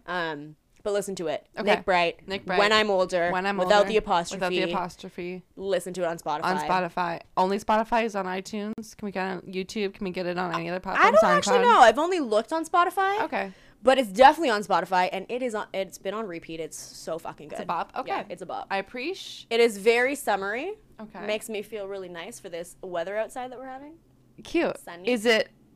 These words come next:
Speaker 2: folky? Is it techno? Is it pop? Did you already say
Speaker 1: Um,
Speaker 2: this and I completely ignored you?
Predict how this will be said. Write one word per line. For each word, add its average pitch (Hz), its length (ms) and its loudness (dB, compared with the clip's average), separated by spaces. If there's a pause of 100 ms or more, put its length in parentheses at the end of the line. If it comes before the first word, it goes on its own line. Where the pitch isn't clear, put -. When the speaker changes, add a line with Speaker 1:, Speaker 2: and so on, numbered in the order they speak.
(480)
Speaker 2:
folky? 233 580 0
Is 202 200 -4
it 190 220 -6
techno? 202 680 -4
Is 185 160 -6
it 175 120 -6 (200)
pop? 190 420 -2 (100)
Did 202 160 -12
you 214 60 0
already 208 160 2
say 220 140 -4
Speaker 1:
Um, 202 60 -6
Speaker 2:
this 202 160 -8
and 214 60 -6
I 196 40 -6
completely 190 360 -10
ignored 175 300 -10
you? 208 200 -12